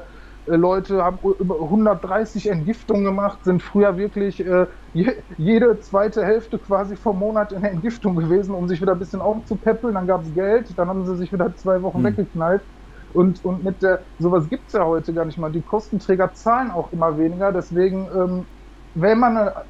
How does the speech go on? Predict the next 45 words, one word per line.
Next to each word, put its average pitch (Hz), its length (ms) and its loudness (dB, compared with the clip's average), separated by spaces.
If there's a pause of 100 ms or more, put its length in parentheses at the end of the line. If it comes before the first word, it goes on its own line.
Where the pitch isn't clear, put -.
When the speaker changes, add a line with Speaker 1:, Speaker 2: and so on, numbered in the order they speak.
(180)
Speaker 1:
Langzeittherapie 196 800 -2
machen 220 340 -2
möchte, 208 500 -2 (140)
nehmt 214 380 -2
alles 240 340 -2
mit, 233 220 2
was 202 380 -2
be-, 180 220 0
gezahlt 247 540 0
wird, 156 140 -2
weil 165 180 2
es 208 220 -8
wird 208 160 2
auch 202 160 2
in 180 120 -2
Deutschland 202 560 0
immer 202 300 0
weniger 214 340 -4
gezahlt. 120 460 -4 (300)
Und 147 100 -4
wenn 180 100 2
man 196 160 0
abbricht, 180 640 -2 (300)
eine 156 120 -6
Therapie, 160 540 0
ne, 180 140 -2
dann 185 120 -2
kann 220 160 -2
man 226 180 -2
sich 196 140 -8
sicher 214 380 -2
sein, 240 240 0
wenn's 185 240 0
die 185 100 -4
erste 233 400 -2
war, 226 120 6
hat 214 80 0
man 202 100 -2
vielleicht 208 380 -2
noch 190 160 -2
mal 180 240 -2
die 156 100 -4
Chance, 208 420 -2
aber 180 220 0
ansonsten 208 680 -4